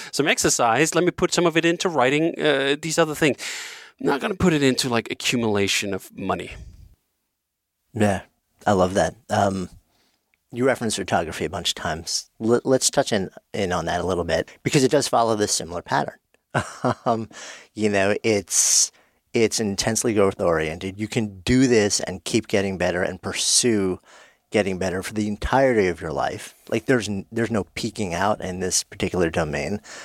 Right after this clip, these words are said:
Speaker 2: And fundamentally, it's about beauty. It's about sort of, like, but also, and, and, and maybe this is the thing that, that if we really kinda get meta here, like, ties a lot of this together, you know, like, and it goes back to our early,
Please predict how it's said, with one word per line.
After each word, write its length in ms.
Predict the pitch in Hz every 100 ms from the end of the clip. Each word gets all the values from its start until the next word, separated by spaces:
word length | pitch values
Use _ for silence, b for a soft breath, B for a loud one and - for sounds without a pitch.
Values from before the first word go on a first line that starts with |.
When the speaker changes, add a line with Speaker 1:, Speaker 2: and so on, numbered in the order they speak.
| B B B -
Speaker 2:
And 120 | 127
fundamentally, 800 | - - - 156 151 147 139 127
it's 160 | 120 127
about 300 | 113 117 - - - _ 104 -
beauty. 520 | - 101 151 117 90 85
It's 160 | - 104
about 300 | 101 101 104
sort 200 | 113 107
of, 80 |
like, 160 | 107 101 B B B
but 140 | 143 147
also, 420 | 180 - 147 123
and, 180 | 104 107
and, 280 | 120 120 -
and 140 | 123
maybe 220 | 123 143 135
this 220 | 117 -
is 80 | 101
the 80 |
thing 240 | 101 98 92
that, 280 | 90 87 -
that 180 | 87 85 -
if 120 | -
we 80 | 92
really 260 | 98 95
kinda 300 | 92 - 87
get 160 | 85 -
meta 240 | 90 101
here, 280 | 101 85 85
like, 280 | 85 85 - B B B B _
ties 300 | - 113 107
a 60 | 90
lot 220 | 85 85
of 60 |
this 180 | 80 78
together, 440 | - 110 131 90 - b b b _
you 80 | 127
know, 60 | 123
like, 220 | 117 - _ _ _ _ _ _ _ _ _ _ _ _ _
and 120 | 156
it 100 | 151
goes 220 | 143 135 117
back 160 | 127
to 100 | -
our 100 | 110
early, 300 | 101 107 104